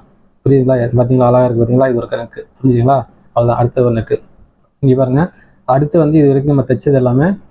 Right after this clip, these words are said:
மேல, மேல வச்சு வந்து, அதாவது, அஹ், நம்ம வச்சு தைச்சோம். இது வந்து பாத்தீங்கன்னா இது வந்து நார்மல் பிளவுஸ் வந்து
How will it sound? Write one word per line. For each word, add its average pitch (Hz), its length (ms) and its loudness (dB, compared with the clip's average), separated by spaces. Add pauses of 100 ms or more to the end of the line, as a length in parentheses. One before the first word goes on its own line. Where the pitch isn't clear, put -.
மேல, 147 260 0
மேல 147 200 2
வச்சு - 280 -4
வந்து, 139 280 2
அதாவது, 135 300 2 (640)
அஹ், 135 180 2
நம்ம 131 180 2
வச்சு 135 220 -2
தைச்சோம். 131 400 -2 (300)
இது 151 160 2
வந்து 160 260 0
பாத்தீங்கன்னா 135 360 0
இது 151 160 2
வந்து 160 120 0 (220)
நார்மல் 160 360 0
பிளவுஸ் 131 260 0
வந்து 127 140 2